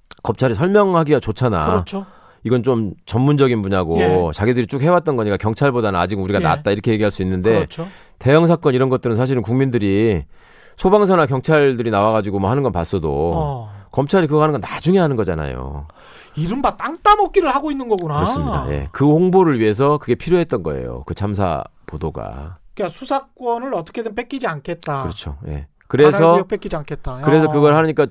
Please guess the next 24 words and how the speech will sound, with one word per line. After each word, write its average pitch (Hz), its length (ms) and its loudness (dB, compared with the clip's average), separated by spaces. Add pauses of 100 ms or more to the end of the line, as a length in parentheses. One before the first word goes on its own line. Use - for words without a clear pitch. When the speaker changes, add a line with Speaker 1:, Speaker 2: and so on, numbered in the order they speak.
Speaker 1:
우리가 180 280 2
보기엔 160 240 2
속이 185 180 2
뻔히 185 240 0
보이는 131 320 0
짓이라서. 87 680 -2
Speaker 2:
음. 185 380 -4
Speaker 1:
근데 165 160 2
그거를 160 460 4
이제 151 300 4 (1120)
그렇게 160 360 2
하는 160 460 2
행태 190 300 2
자체가 123 340 2
검찰 117 340 0
개혁의 95 220 2
대상인 85 320 0
것이고, 78 520 -4 (260)
근데 143 180 2
Speaker 2:
음. - 20 -4
Speaker 1:
그거를 180 540 4 (1000)
무비판적으로 151 800 4
그냥 175 600 4
또 151 320 4